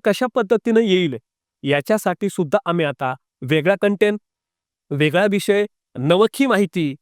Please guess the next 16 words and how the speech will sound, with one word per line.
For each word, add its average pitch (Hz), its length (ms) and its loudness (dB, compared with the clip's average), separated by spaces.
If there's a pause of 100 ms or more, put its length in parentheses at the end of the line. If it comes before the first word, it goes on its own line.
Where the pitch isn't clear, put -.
(260)
आणि 180 140 2
नवीन 196 400 2
नवीन 247 220 0
देण्याचा 175 360 -2
प्रयत्न 160 380 -2
करणार 147 260 -2
आहोत. 143 260 -4
आणि 202 140 0
म्हणून 233 280 2 (340)
ज्यानं 190 380 2
सबस्क्रायबर 185 640 0
केलेला 151 400 0
आहे 135 260 0
आमचं 180 280 -2
YouTube 147 400 -2
चॅनेल, 131 320 -2